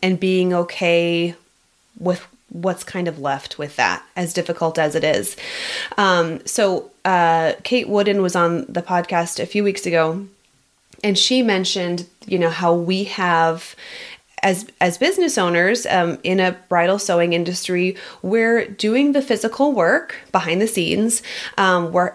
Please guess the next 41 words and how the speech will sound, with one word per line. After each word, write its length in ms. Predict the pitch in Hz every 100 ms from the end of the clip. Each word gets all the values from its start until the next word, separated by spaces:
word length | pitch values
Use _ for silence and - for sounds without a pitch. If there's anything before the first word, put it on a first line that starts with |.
| -
i-, 140 | 185
interacting 560 | - 220 240 220 - 240
with 140 | 220
the 80 | 220
client 460 | 254 190 175 185 -
at 240 | 180 -
fittings. 640 | - 175 160 165 208 226 - - -
We're 200 | - 196
the 120 | 208 208
ones, 400 | 196 196 190 196
you 60 |
know, 100 | 180
keeping 280 | 170 185 175
track 240 | 175 156
of 80 | 170
our 100 | 135
finances 720 | 175 294 294 277 262 254 240
and 80 | 233
our 120 | 165
taxes 440 | 160 214 220 - 208
and 100 | 208
all 120 | 185
that 180 | 185 -
stuff. 420 | - 190 180 185 -
And 160 | 202
we're 100 | 185
also 360 | - 196 - 302
the 80 | 269
ones 340 | 185 185 180
dealing 440 | 170 180 220 208
with, 460 | 156 151 160 185 - - - - - -
like, 280 | 180 175 -
the 60 | 202
complaint 400 | 226 220 311 311
department. 540 | 196 185 - 165 285
<laughs> 100 | 269 - 494 - - - - - 554 - - - - -
So 180 | - 220
it's 280 | - - 180
like, 500 | - 170 - - 359 554 587 587 - 539
whereas 540 | 269 277 233 226 226 -
other, 600 | - 240 240 226 220 220